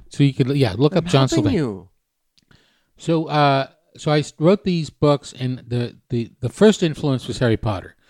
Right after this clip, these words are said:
Speaker 1: So the, I, I read
Speaker 2: Harry Potter.
Speaker 1: So I, I was reading Harry Potter to my son.
Speaker 2: Harry Potter.
Speaker 1: And, uh, he was enthralled by them, and I was enthralled by them.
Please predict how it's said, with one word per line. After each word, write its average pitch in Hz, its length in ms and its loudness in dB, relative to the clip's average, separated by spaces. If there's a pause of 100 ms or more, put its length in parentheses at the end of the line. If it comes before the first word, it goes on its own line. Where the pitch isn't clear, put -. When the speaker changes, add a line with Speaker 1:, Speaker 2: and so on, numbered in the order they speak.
(160)
Speaker 1:
So 135 160 0
the, 123 240 2 (420)
I, 135 200 2 (100)
I 123 100 -2
read 170 560 2
Speaker 2:
Harry 123 400 0
Potter. 98 460 -10 (220)
Speaker 1:
So 160 100 6
I, 147 200 6
I 135 80 0
was 131 160 4
reading 180 420 4
Harry 151 220 2
Potter 139 380 2
to - 100 -4
my 127 140 2
son. 117 420 -2
Speaker 2:
Harry 110 380 -4
Potter. 135 640 -2 (520)
Speaker 1:
And, 147 300 0
uh, 135 260 4
he 120 180 -2
was 156 140 0
enthralled 135 420 2
by 127 220 2
them, 127 300 -2
and 113 100 -6
I 120 120 -2
was 131 140 -2
enthralled 120 420 0
by 113 180 0
them. 110 240 -4